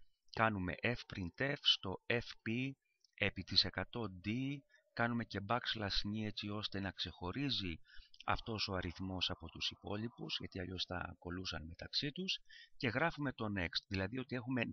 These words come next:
next εγγραφές. Ανοίξαμε και το data T X T, βέβαια εδώ περιέχει τα στοιχεία από το προηγούμενο πρόγραμμα όπου γράφαμε απλώς,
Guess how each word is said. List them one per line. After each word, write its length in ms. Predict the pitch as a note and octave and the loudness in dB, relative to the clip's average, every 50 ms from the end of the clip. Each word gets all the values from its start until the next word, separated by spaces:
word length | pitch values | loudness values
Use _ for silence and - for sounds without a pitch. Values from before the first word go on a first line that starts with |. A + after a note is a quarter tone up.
| G2 G#2+ | 2 2
next 480 | A#2+ C3 C3+ - - - - - - _ _ - _ - - - | 2 2 4 4 4 4 4 2 -4 _ _ -20 _ -18 0 4
εγγραφές. 760 | - A#2 A#2 A2 A2 G#2 G2 - G2+ F2 D#2 - - - - - - - - - _ - - - - - - - - - _ _ _ _ _ _ _ _ _ _ _ _ - - - - - - - - - - - - - _ - - | 4 6 8 8 8 8 6 4 2 2 4 4 2 2 0 -4 -14 -20 -20 -20 _ -20 -20 -20 -20 -18 -18 -20 -20 -20 _ _ _ _ _ _ _ _ _ _ _ _ -16 -16 -16 -16 -16 -18 -18 -18 -18 -18 -20 -20 -20 _ -4 0
Ανοίξαμε 580 | A2+ G#2 A2 A2+ B2 - - - B2 G#2+ G#2+ G2+ | 2 4 4 4 4 4 4 2 4 2 2 0
και 180 | - - G#2+ - | 0 0 -2 -2
το 480 | - G2 F#2+ F#2 F2+ F2 F2 F2 E2 D#2+ E2 F2 G2 G2 | 0 0 0 2 2 2 2 0 0 -2 -4 -2 2 4
data 240 | G2+ G2+ - G2 F2+ - | 4 4 4 2 0 0
T 40 | - | -2
X 420 | G2+ F#2 F2+ - - - - - | -4 -2 -2 0 2 2 2 2
T, 220 | - E3+ F3 F#3 - | 2 -2 -2 -2 -2
βέβαια 260 | - A2+ A#2 A2 G#2+ G#2 | 0 0 0 0 0 0
εδώ 180 | G2 A#2 A#2 | 0 -2 -2
περιέχει 720 | - G#2 G2 F#2+ G2+ G#2 A2 A2 G2 - - G2 F#2 E2+ - _ _ - - - - - - - | -2 -2 -2 0 2 2 2 2 0 0 -2 0 0 -2 -4 _ _ -20 -20 -20 -20 -20 -4 0
τα 100 | - F#2 | 2 4
στοιχεία 480 | - - - F#2 - - A2 G#2+ G#2+ | 4 4 2 0 -4 -2 0 2 2
από 180 | G#2 - - F#2 | 2 0 -2 -4
το 120 | - F2+ | -4 -4
προηγούμενο 1200 | - - F2+ F2+ F2 F2 E2+ E2 G#2+ A#2 A2+ G2+ F#2+ F2 D#2+ D#2 D2+ D#2 D#2 D2+ D#2 D#2 D2+ C#2+ C2 B1+ B1 | -4 -4 -4 -2 -2 -2 -4 -2 0 2 2 4 2 2 0 0 -2 -4 -4 -4 -4 -6 -8 -8 -10 -12 -8
πρόγραμμα 540 | - F2+ F2+ F2+ F2+ - F#2 F2 E2+ F2 F2 | -4 -2 0 0 0 0 -2 -2 0 0 -2
όπου 200 | F2 E2+ - F2 - | -4 -4 -6 -6 -4
γράφαμε 460 | F#2+ F#2+ F#2+ F2+ - F2 E2 F2 E2+ | -2 -2 -2 -2 -2 -4 -6 -4 -4
απλώς, 720 | E2 D#2 - - F#2 F#2+ F#2 E2+ D#2+ - - - - - | -4 -4 -4 -4 -2 -2 0 0 0 2 2 2 0 0